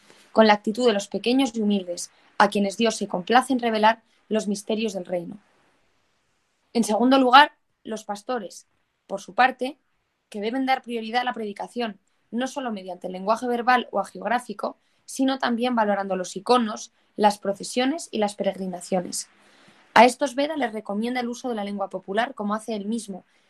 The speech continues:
explicando en Northumbro el Padre Nuestro y el Credo, y prosiguiendo hasta el último día de su vida el comentario en lengua popular al Evangelio de San Juan.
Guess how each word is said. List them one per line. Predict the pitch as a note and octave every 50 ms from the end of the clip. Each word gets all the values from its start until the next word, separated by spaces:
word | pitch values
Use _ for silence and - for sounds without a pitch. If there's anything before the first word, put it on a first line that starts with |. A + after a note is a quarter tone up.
| _ _ _
explicando | - A3+ - - - A3 G#3 G#3 - A#3 A#3 A3+ G3 F3+ - -
en | G#3+ G#3
Northumbro | G3 F#3 F3+ - - B3+ C4 B3 G#3+ G#3+ A#3+ - -
el | A3 G3+
Padre | G#3 G#3 G#3 G3 G3 F#3+
Nuestro | G#3 A#3 C4 - - - D#4+
y | E4 A#3+ G3+
el | F#3
Credo, | - - G3 F#3+ F3+ F3 - _ _ _ _ _ _ _ _
y | - B3 G#3
prosiguiendo | - G#3 G3+ - A3+ A3 A3+ B3+ B3 A3+ G3+
hasta | G3+ - -
el | G3+ G#3+
último | A3 G#3+ A#3 A#3 A#3+ A#3
día | A3+ G#3+ G#3 G3
de | G3
su | - - F#3
vida | G3+ A3 A3+ C4+ D#4+ -
el | A3+ G#3+
comentario | - G#3+ G3+ G3 G3 - - A3+ A#3 G#3
en | G3+
lengua | G#3 A3 A3+ A#3+ A#3
popular | A#3 A3+ G#3+ - G3+ G3+ G#3+ B3 - _ _ _ _ _ _ _ _
al | - A3 G#3+
Evangelio | G3+ G3+ G3 - - A3 A3 A3 G#3+
de | G#3 G3
San | - - F#3+ F#3
Juan. | - - F3+ E3+ -